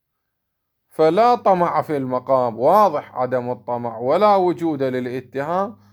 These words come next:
فلا داعي للحلف، فيدفع إليه، فيدفع الإرث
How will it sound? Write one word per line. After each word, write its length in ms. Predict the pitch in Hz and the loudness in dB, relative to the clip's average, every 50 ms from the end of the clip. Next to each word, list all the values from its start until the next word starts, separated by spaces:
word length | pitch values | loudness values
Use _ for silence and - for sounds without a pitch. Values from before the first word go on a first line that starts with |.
| _ _ - | _ _ -6
فلا 340 | 123 113 107 113 107 101 98 | -4 -2 0 0 0 0 -2
داعي 680 | 98 104 107 113 123 135 147 156 156 160 180 196 214 208 _ _ _ _ - | -2 0 0 2 0 0 -2 -2 -2 -2 -2 -4 -6 -10 _ _ _ _ -12
للحلف، 640 | - 110 107 107 104 - 117 120 120 127 131 - - _ _ _ _ _ _ | -8 -8 -8 -8 -6 -4 -2 -2 -2 -2 -4 -8 -14 _ _ _ _ _ _
فيدفع 800 | - 113 113 123 151 175 165 151 127 113 135 135 127 117 123 120 | -8 -4 -2 0 0 0 0 -2 -4 0 2 2 2 2 0 -2
إليه، 800 | 113 110 113 117 120 127 127 123 120 143 143 156 170 185 196 202 | -2 -4 -4 -2 -2 -2 -2 -2 -4 -4 -2 -2 -2 -4 -4 -8
فيدفع 840 | 180 - - 113 117 123 143 170 170 143 127 113 - 127 123 120 123 127 | -8 -8 -6 -6 -4 -2 -4 -4 -4 -6 -6 -2 0 0 0 2 0 -2
الإرث 720 | 120 117 - - - 143 160 190 208 202 165 127 - _ | -2 -4 -8 -10 -6 -2 0 2 2 2 0 -2 -8 _